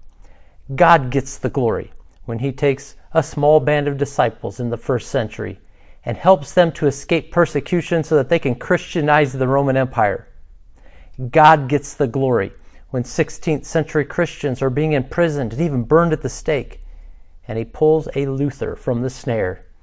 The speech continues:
and begins a reformation that transforms the globe. Friends, we need not fear in our own day,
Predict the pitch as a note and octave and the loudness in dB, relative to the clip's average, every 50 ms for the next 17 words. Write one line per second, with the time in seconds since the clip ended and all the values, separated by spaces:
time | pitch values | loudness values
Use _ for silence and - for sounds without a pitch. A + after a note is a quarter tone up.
0 | - - - - - - - B2+ A2+ G#2 A#2 A#2 A#2 A#2 C#3 D3+ D#3+ D#3+ C#3 C#3 | -20 -20 -20 -20 -18 -12 -8 -8 -6 -4 -4 -6 -4 -2 0 2 2 2 2 0
1 | B2+ A#2 C3 C#3+ D3 - D3+ C3+ B2+ C3+ C#3+ C#3 - D3+ C3 A#2+ - - - C#3+ | 2 2 4 2 2 2 0 0 2 2 2 0 0 -2 -4 -4 -4 -2 -2 -2
2 | C3 B2+ - - - A#2+ A#2+ A#2 - B2+ A#2 - A2+ G2+ F#2+ F#2+ G2 - - - | 0 -2 -4 -6 -6 -4 -4 -4 -4 -6 -6 -4 -4 -4 -4 -6 -8 -12 -18 -20
3 | - - - - - - - - - - - - - - - - - - - C3 | -20 -20 -20 -20 -20 -20 -20 -20 -20 -20 -20 -20 -20 -20 -20 -20 -16 -6 -2 -2
4 | C#3 D#3 D3+ C#3 - - - - - - - - - - C3 D#3 G3+ A3+ A#3+ A#3+ | 0 0 -2 -4 -8 -14 -20 -20 -20 -20 -20 -20 -14 -8 -4 -2 2 2 4 4
5 | A#3 G#3+ G#3 G3+ G3+ F#3 - - A#3+ A#3 A#3 G#3+ F#3 D#3+ D#3 D#3 D#3 D3+ D3+ D3 | 4 4 4 2 2 0 0 0 2 4 4 4 4 4 6 6 6 6 6 6
6 | C#3 C#3 B2+ A2 F#2+ F2 - | 6 6 4 4 4 0 -6